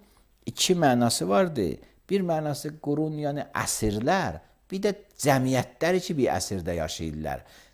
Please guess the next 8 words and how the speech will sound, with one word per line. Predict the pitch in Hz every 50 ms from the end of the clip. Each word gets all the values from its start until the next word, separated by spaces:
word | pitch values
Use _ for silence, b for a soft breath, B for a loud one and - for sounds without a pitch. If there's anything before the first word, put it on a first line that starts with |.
| b -
Nə | - 143 170 202 214
qədər | 160 170 147 131 135 127 120 110 90
cəmiyyətlər | 110 110 104 101 98 95 90 80 - - - 117 113 104
ki, | 98 90 - - 95
bir | 92 92 87
əsr-, | 87 - - 92 87 85 - -
əsrdə | - 78 80 85 - - 92 87 82 90 90
yaşayırlar, | 85 78 76 - - 85 85 76 73 80 82 80 78 78